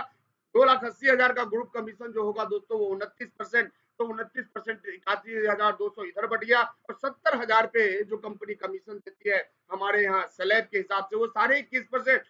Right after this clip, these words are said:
पन्द्रह हजार पचास यानी कि छियानवे हजार दो सौ पचास नीचे बटा एक बारह में छियानवे माइनस हो गया, पन्द्रह हजार सात सौ पचास आपको मिलेगा यदि दो पे काम करेंगे तो। यदि तीन पे काम करेंगे तो नीचे बट रहा है कितना, ए, आप देख लीजिए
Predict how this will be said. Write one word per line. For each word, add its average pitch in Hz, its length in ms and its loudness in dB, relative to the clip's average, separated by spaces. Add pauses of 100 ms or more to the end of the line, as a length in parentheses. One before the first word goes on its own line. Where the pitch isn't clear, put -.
(200)
पन्द्रह 269 220 -2
हजार 226 340 2
पचास 208 320 -2
यानी 220 180 -6
कि 226 100 -10 (200)
छियानवे 226 360 0
हजार 208 180 0
दो 208 160 -6
सौ 196 140 -18
पचास 185 300 -8 (120)
नीचे 185 240 -4
बटा 247 280 0 (340)
एक 254 160 2 (160)
बारह 214 280 2
में 220 140 2
छियानवे 202 400 -2
माइनस 196 360 0
हो 196 60 -12
गया, 190 160 -4
पन्द्रह 190 400 -8
हजार 180 200 -4
सात 160 220 -8
सौ 160 140 -16
पचास 175 360 -8
आपको 160 340 -6
मिलेगा 180 360 -6 (240)
यदि 185 200 -2
दो 190 200 -2
पे 196 160 -2
काम 180 220 -6
करेंगे 180 360 -2
तो। 180 300 -4 (200)
यदि 202 180 0
तीन 240 260 -6
पे 240 160 -2
काम 226 240 2
करेंगे 240 460 6
तो 277 720 4
नीचे 220 340 2
बट 240 200 -2
रहा 262 140 6
है 262 100 4
कितना, 262 320 2 (440)
ए, 247 140 4
आप 226 260 0
देख 240 200 6
लीजिए 262 260 0